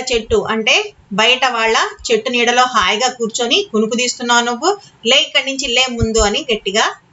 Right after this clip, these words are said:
అరిచాట. ఆ కేకలకు శివయ్య దబుక్కున లేచాడు.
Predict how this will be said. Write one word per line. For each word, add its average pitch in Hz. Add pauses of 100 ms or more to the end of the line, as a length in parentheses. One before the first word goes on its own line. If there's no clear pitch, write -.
అరిచాట. 233 (1000)
ఆ 302
కేకలకు 277
శివయ్య 226 (280)
దబుక్కున 220
లేచాడు. 226